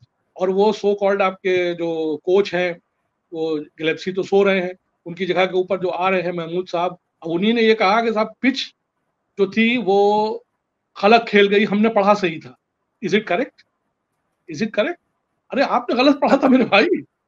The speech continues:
<laughs> अब आप ये बेवकूफ़ी की बात कर रहे हो कि साहब, को उसमें बै-, button थोड़ी लगा होता है कि खराब खेल गई। आपने team भी गलत चुनी थी, ठीक है, पाकिस्तान हार गया और अब,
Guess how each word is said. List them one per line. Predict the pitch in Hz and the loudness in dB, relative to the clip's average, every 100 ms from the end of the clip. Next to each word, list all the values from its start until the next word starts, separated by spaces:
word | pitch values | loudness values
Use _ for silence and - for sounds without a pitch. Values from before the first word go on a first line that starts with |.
| 370 | -2
<laughs> | 302 - - _ - | -2 -6 -20 _ -16
अब | 220 | -8
आप | 220 285 | -4 0
ये | 285 | 0
बेवकूफ़ी | 254 233 240 220 | 2 0 -2 -4
की | 311 | -2
बात | 339 294 254 | -4 -6 -4
कर | 277 | -2
रहे | 294 | -2
हो | 311 | -2
कि | |
साहब, | 302 285 226 | -2 -2 0
को | 339 320 | -2 0
उसमें | 208 277 240 | -6 -4 0
बै-, | 170 220 | 0 0
button | 180 262 277 | -2 0 2
थोड़ी | 262 381 | 4 4
लगा | 359 | 4
होता | 311 349 | 0 0
है | 359 | -6
कि | |
खराब | 320 254 262 | -4 -4 -4
खेल | - 208 | 0 0
गई। | 147 127 - _ _ _ _ _ _ _ _ _ - | 0 -6 -10 _ _ _ _ _ _ _ _ _ -2
आपने | 190 220 240 | -2 0 -2
team | 208 220 | -2 0
भी | 226 | 0
गलत | 208 208 | 2 0
चुनी | 208 196 196 | -2 -2 -2
थी, | 190 180 - _ _ _ _ | -4 -10 -16 _ _ _ _
ठीक | 247 294 | -2 0
है, | 254 | 0
पाकिस्तान | 180 165 - 190 214 | -2 -6 -4 -2 -2
हार | 165 180 | -2 -4
गया | 190 220 | -2 -2
और | 240 202 | -2 -2
अब, | 190 | -4